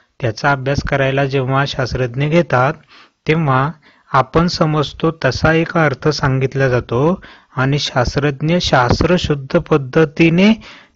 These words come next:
त्याच घटकाचा अर्थ सांगतात,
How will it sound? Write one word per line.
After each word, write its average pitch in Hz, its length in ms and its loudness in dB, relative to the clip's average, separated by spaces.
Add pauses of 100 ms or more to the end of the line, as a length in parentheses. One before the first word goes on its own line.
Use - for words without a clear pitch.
(280)
त्याच 185 380 4
घटकाचा 165 680 2
अर्थ 127 240 -2
सांगतात, 127 600 0